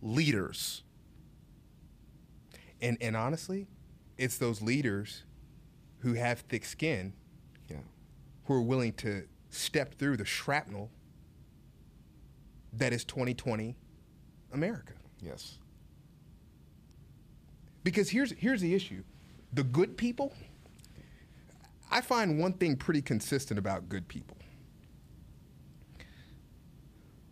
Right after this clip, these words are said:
Speaker 2: Good people don't like it when everybody thinks they're a jerk.
Speaker 1: Yeah. Yeah.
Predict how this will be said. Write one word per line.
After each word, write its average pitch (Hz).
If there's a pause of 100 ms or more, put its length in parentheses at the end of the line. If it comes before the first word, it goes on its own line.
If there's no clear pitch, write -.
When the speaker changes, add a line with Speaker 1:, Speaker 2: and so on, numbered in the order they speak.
(1040)
Speaker 2:
Good 262
people 180 (420)
don't 151
like 160
it 127
when 123
everybody 127
thinks 120
they're 104
a 85
jerk. - (500)
Speaker 1:
Yeah. 117 (1160)
Yeah. 95